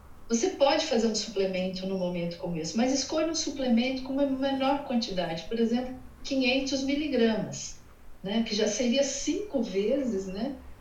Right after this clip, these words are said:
Até mais do que cinco vezes a necessidade diária que nós precisamos. Mas não precisa tomar um suplemento que seja uma, uma carga, né, tão grande que vai ser até complicado pro seu organismo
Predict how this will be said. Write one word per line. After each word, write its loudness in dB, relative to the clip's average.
Até 0
mais 4
do 0
que -8
cinco 0
vezes 2
a -2
necessidade -2
diária 0
que -6
nós -6
precisamos. -10
Mas 2
não 6
precisa -4
tomar 4
um -2
suplemento 0
que -8
seja 2
uma, -2
uma -4
carga, 0
né, -2
tão 4
grande 4
que 0
vai 0
ser 0
até -2
complicado -4
pro -6
seu -4
organismo 0